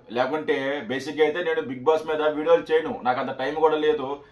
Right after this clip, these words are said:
నాకు అంత ఇంట్రెస్ట్ కూడా లేదు. కేవలం దివ్యల మాధురి పొగరు అణచాలని,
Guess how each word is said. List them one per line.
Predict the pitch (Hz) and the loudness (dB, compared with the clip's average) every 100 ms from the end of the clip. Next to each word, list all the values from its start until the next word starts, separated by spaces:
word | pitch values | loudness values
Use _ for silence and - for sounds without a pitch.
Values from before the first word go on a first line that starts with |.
| _ _ - | _ _ -4
నాకు | 185 | 2
అంత | 143 127 | 2 2
ఇంట్రెస్ట్ | 190 190 196 | -6 -6 -2
కూడా | 190 | -2
లేదు. | 180 165 151 - - | 6 6 6 -2 -8
కేవలం | 151 175 202 233 254 254 - - _ _ _ | 0 4 6 6 6 4 0 -12 _ _ _
దివ్యల | 117 151 190 202 190 156 | -6 -2 4 8 8 8
మాధురి | 160 165 180 180 | 6 6 2 0
పొగరు | - 143 156 185 185 180 - _ 120 | -2 2 6 6 6 0 -8 _ -4
అణచాలని, | 147 175 170 165 170 170 208 | -2 0 4 6 4 0 -4